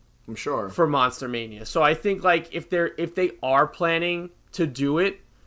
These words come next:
Speaker 2: I think this is the route they may go, especially if things are still sketchy,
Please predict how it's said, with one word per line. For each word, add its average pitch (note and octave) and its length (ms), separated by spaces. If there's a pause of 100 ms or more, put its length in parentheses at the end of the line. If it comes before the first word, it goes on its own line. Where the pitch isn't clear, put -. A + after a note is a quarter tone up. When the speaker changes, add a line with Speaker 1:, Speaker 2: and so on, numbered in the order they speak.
(160)
Speaker 2:
I D3+ 120
think D3 380
this D#3 180
is D3+ 160
the C#3+ 120
route C#3 440
they C3 140
may B2 280
go, A#2 300
especially F#3+ 840
if D#3 220
things D#3 320
are C#3+ 60
still C#3+ 260
sketchy, C3 600